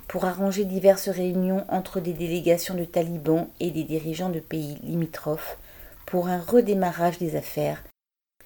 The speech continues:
comme en février dernier où une délégation talibane s'est rendue à Ashgabat, au Turkménistan, où il a promis son soutien à la construction d'un gazoduc à travers l'Afghanistan.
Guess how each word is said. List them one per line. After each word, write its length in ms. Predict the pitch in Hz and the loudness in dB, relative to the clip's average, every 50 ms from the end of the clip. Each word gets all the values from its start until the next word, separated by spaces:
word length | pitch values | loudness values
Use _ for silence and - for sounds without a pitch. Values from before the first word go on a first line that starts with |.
| - - - - - - | -20 -20 -20 -20 -10 0
comme 200 | - 190 190 190 | 4 6 6 8
en 100 | 196 196 | 6 6
février 540 | - 226 220 180 196 190 175 175 185 190 | 6 6 6 6 6 2 2 2 2 6
dernier 480 | 185 185 180 180 190 196 214 220 208 190 | 6 6 6 6 6 4 6 6 4 4
où 140 | 160 151 151 | 2 2 2
une 160 | 156 151 151 | 2 2 4
délégation 640 | 156 180 175 175 180 156 165 170 170 - - 196 185 | 4 4 4 4 4 6 6 6 6 4 0 -2 -2
talibane 560 | - 170 156 156 156 156 180 180 180 185 175 | -2 -2 -2 -2 4 6 8 8 8 8 6
s'est 180 | - - 160 156 | 2 2 2 2
rendue 340 | 151 156 156 156 170 170 | 4 4 4 4 4 4
à 200 | 156 139 147 147 - | 4 2 0 -2 0
Ashgabat, 840 | 160 180 160 151 156 147 - 151 151 139 160 170 196 - - - - - - - - - - | 2 2 0 0 -4 -2 4 4 6 8 8 6 6 4 0 -8 -14 -14 -16 -20 -16 -12 -10
au 80 | - | -10
Turkménistan, 840 | - - - - - - - 165 160 156 - - - 226 226 226 226 - - - - - - - - - - - - - - - - - - | -8 -8 -10 -10 -10 -6 -4 -2 0 0 0 -2 -2 -2 -4 -4 -6 -10 -18 -20 -20 -20 -20 -20 -20 -20 -20 -20 -20 -20 -20 -20 -12 -4 0
où 80 | 190 214 | 4 6
il 160 | 226 226 226 | 10 10 10
a 60 | 220 | 10
promis 420 | 220 - - 247 233 226 208 180 | 10 8 8 8 10 10 8 6
son 160 | 156 - 160 156 | 4 0 -2 -4
soutien 500 | - - - 233 - - 220 214 185 160 | -2 -4 -6 -6 -4 -2 0 2 2 2
à 40 | |
la 100 | 147 147 | 2 0
construction 560 | 147 - 220 226 226 - 220 208 - - 185 165 | 0 -2 -2 -2 -2 -4 -6 -8 -4 -2 0 0
d'un 180 | 151 143 143 | 0 -2 -2
gazoduc 720 | 139 135 190 208 202 175 165 143 131 139 156 - - - - - - - - - - - | 4 6 6 6 6 4 0 -4 -6 -8 -10 -10 -12 -16 -20 -20 -20 -20 -20 -20 -6 -2
à 100 | - 175 | 0 0
travers 380 | 190 - - 208 190 180 175 170 | 0 2 4 4 4 4 4 2
l'Afghanistan. 720 | 165 160 156 - - 160 160 156 151 - - - - - | 0 -2 -2 0 0 2 2 2 2 2 0 0 -2 -6